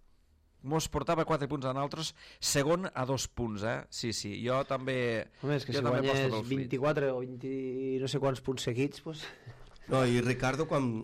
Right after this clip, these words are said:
Speaker 3: quan va anar a la Cala a jugar
Speaker 2: Ho va
Speaker 3: a
Speaker 2: dir,
Speaker 3: Flix,
Speaker 2: ho va
Speaker 3: ja ho
Speaker 2: dir.
Speaker 3: va dir-ho, ja va dir, "No entenc com pot anar tan a baix el Flix, no ho entenc." Vull dir, mira, pues, l'estirada que ha pegat.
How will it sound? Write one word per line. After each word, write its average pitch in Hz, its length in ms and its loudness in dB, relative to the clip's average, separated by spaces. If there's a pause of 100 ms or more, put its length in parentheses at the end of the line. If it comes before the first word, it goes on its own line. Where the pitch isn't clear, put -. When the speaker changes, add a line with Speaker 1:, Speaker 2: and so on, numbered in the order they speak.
(100)
Speaker 3:
quan 107 140 4
va 113 40 6
anar 131 120 6
a 127 80 8
la - 40 4
Cala 110 140 4
a 107 80 0
jugar 110 160 2
Speaker 2:
Ho - 60 4
va 156 60 6
Speaker 3:
a 147 40 6
Speaker 2:
dir, 139 140 8
Speaker 3:
Flix, - 40 4
Speaker 2:
ho - 40 4
va - 20 6
Speaker 3:
ja 131 60 6
ho 131 40 4
Speaker 2:
dir. 131 60 4
Speaker 3:
va 117 60 6
dir-ho, 117 280 4
ja 95 160 0
va 92 60 -4
dir, 101 100 -4
"No 101 200 -2
entenc 117 340 -6
com 135 120 -10
pot 139 140 -6
anar 127 140 -4
tan 107 140 -6
a 92 80 -4
baix 135 180 -4
el 113 80 -8
Flix, 98 240 -10
no 98 80 -4
ho 95 60 0
entenc." 73 340 -4 (560)
Vull 117 380 -8
dir, 95 100 -2
mira, 107 320 -2
pues, - 380 -14 (800)
l'estirada 101 440 -2
que 110 80 -6
ha - 40 -6
pegat. 98 260 -8